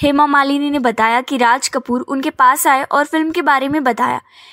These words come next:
हेमा मालिनी ने कहा कि तब राज कपूर ने उनसे कहा था, "ये ऐसी फिल्म है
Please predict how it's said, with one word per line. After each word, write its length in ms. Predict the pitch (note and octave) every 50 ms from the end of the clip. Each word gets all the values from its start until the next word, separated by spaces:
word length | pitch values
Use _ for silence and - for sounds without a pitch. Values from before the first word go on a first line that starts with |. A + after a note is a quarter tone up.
| _ -
हेमा 220 | - E4 D#4 E4+ F#4
मालिनी 420 | F#4 F#4 F4+ F4+ F4+ F4 F4 F4
ने 100 | F4 F4+
कहा 280 | - B3 A#3+ B3+ C4 C4+
कि 140 | - D#4+
तब 180 | - D#4 C#4+ B3
राज 260 | C4+ B3 A#3+ B3 -
कपूर 300 | - - C4 - C#4+ C#4+
ने 160 | C4+ D4 D#4+
उनसे 340 | - - C4+ C4 C4 - E4+
कहा 280 | - C#4 B3+ B3+ B3+ D4
था, 160 | - C#4 A#3
"ये 200 | A3+ A#3 C4+ D4
ऐसी 380 | - - A3+ C4+ C#4+ - F#4+ F#4
फिल्म 300 | - E4 C#4 A#3+ A3+ G#3+
है 80 | G#3+